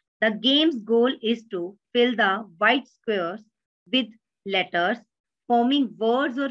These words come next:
phrases by solving clues which lead to the answers.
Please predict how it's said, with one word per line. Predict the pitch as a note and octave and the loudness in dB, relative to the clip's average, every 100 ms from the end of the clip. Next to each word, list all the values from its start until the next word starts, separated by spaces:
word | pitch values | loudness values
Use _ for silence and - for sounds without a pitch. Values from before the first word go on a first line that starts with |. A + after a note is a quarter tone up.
| - | -6
phrases | G#3+ E3+ D#3+ F3 A3+ - _ F#3 | -6 -6 -8 -10 -10 -16 _ 0
by | A3 | 0
solving | A#3 A#3 G#3 G3+ A#3+ C4 - | 0 -2 -2 -2 -2 -4 -4
clues | B3+ B3 G3 B3 - _ _ - | -4 -2 -2 -4 -8 _ _ -8
which | C4+ - | -8 -6
lead | A3+ B3+ C#4 | -4 -2 -2
to | B3 G#3+ | -4 -4
the | A#3 C4 - | -2 -4 -4
answers. | G#3+ F#3+ - - | -4 -4 -10 -20